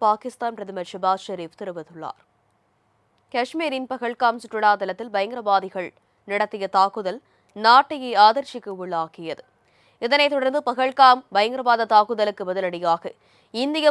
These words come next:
படைகள் ஆபரேஷன் சிந்தூர் மூலம் பாகிஸ்தான் பயங்கரவாத முகாம்களை அழித்து ஒழித்தன. இந்திய ராணுவ நிலைகளை குறிவைத்த பாகிஸ்தானுக்கு பாடம் புகட்டும் வகையில்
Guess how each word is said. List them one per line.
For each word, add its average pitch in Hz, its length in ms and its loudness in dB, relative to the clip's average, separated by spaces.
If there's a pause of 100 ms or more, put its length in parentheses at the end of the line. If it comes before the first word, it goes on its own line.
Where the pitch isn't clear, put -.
படைகள் 247 340 0 (120)
ஆபரேஷன் 233 480 -2
சிந்தூர் 254 360 -6
மூலம் 175 240 -6 (340)
பாகிஸ்தான் 262 600 6
பயங்கரவாத 226 520 2
முகாம்களை 226 480 2 (120)
அழித்து 226 340 -4
ஒழித்தன. 180 320 -8 (560)
இந்திய 262 320 0
ராணுவ 262 360 10
நிலைகளை 240 460 0
குறிவைத்த 208 460 0 (120)
பாகிஸ்தானுக்கு 196 680 0 (380)
பாடம் 254 360 10
புகட்டும் 233 440 -2
வகையில் 190 340 -6